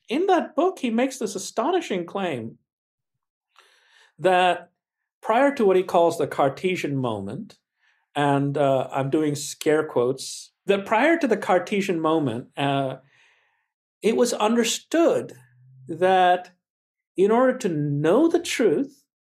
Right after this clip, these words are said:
you had to pay a price. That is to say, you had to become different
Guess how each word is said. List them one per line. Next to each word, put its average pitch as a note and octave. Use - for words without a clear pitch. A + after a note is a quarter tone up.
you G#3+
had G3+
to G3+
pay F#3
a E3+
price. -
That E3+
is G3+
to A#3+
say, C#3
you D#3
had G3+
to F#3+
become B3
different -